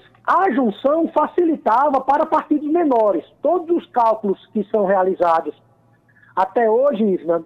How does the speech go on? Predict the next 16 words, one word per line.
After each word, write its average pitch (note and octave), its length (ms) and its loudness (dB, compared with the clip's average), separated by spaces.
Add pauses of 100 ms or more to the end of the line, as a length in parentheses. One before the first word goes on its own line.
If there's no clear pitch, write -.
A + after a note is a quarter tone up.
demonstram B3 760 -2 (440)
que C4+ 200 0
essa D#4+ 380 0
forma A#3+ 300 0
de G#3+ 80 -4
coligação G#3+ 840 0 (480)
privilegiava C#4 880 0
os D4 120 -4
partidos C#4 520 -2
menores, B3 560 0 (1000)
porque B3+ 640 -2
se D#4 160 0
juntavam D4 560 0
a A#3+ 120 2
partidos G3+ 440 -2
maiores A3 520 0